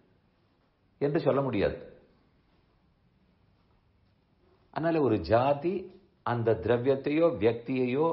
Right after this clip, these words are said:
அண்டித்தான் இருக்கும். அது போலதான் குணம். கருணை என்பது குணம். கருணை உடையவர் வியக்தி, அவரை சார்ந்துதான் அது இருக்கும்.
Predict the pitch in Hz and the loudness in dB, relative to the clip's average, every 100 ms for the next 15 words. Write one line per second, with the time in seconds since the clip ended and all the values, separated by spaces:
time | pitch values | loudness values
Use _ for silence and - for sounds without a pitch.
0 | - 98 120 123 123 131 127 92 82 85 | -2 -4 0 -2 0 0 0 -4 -4 -8
1 | - - _ - _ _ _ _ _ _ | -10 -20 _ -20 _ _ _ _ _ _
2 | _ _ _ _ _ _ _ _ _ _ | _ _ _ _ _ _ _ _ _ _
3 | _ _ - 156 160 160 170 143 98 101 | _ _ -4 0 2 2 0 0 0 0
4 | 98 - - _ _ _ _ _ _ _ | -4 -8 -20 _ _ _ _ _ _ _
5 | - 151 143 127 101 69 - _ 135 151 | -2 0 0 -2 -4 -8 -14 _ -8 -4
6 | 170 107 90 78 - - _ _ _ _ | -4 -2 -4 -6 -10 -20 _ _ _ _
7 | _ _ _ _ - 160 175 170 139 135 | _ _ _ _ -2 -2 0 -2 0 0
8 | 151 151 151 - - _ 123 131 - - | -2 -2 -4 -8 -18 _ 2 2 0 -10
9 | - - _ _ _ _ _ _ _ _ | -12 -18 _ _ _ _ _ _ _ _
10 | _ _ - - - 151 160 139 123 151 | _ _ -20 -10 -2 2 2 2 4 4
11 | 160 160 180 170 107 101 98 | 2 0 0 0 -2 -4 -6